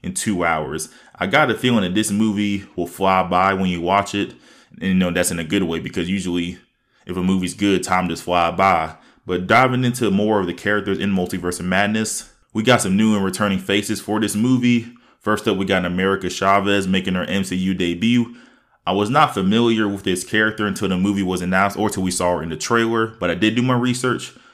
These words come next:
Apparently, she's from another universe called the Utopian Parallel, and she has the ability to travel through different dimensions, so she fits perfectly in this movie. And judging by the trailers, I assume she punches her way into Doctor Strange's universe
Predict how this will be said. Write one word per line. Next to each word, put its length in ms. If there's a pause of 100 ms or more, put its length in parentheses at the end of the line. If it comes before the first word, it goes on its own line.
(200)
Apparently, 480
she's 260
from 200
another 300
universe 460
called 520 (880)
the 140
Utopian 880 (160)
Parallel, 800 (240)
and 100
she 140
has 120
the 120
ability 380
to 220
travel 340
through 420 (200)
different 280
dimensions, 760 (180)
so 160
she 140
fits 240
perfectly 720 (120)
in 140
this 220
movie. 480 (160)
And 160
judging 260
by 140
the 80
trailers, 460
I 100
assume 300
she 140
punches 360
her 100
way 200
into 320
Doctor 280
Strange's 460
universe 560